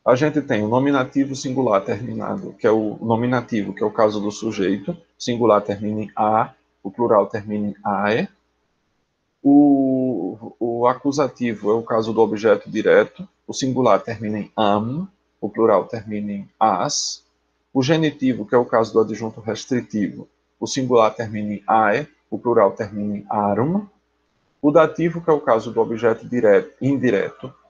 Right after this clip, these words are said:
o singular termina em ae, o plural termina em is. E agora o ablativo, cujo singular termina em a longo e o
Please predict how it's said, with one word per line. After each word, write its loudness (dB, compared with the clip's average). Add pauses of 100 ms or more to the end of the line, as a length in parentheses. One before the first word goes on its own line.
(140)
o -6
singular 2
termina -6
em -16
ae, 0 (200)
o -16
plural 4
termina -8
em -10
is. -2 (320)
E 2
agora 6
o 4
ablativo, -2 (480)
cujo 0
singular 0
termina -6
em -16
a 4
longo -2 (340)
e 2
o 0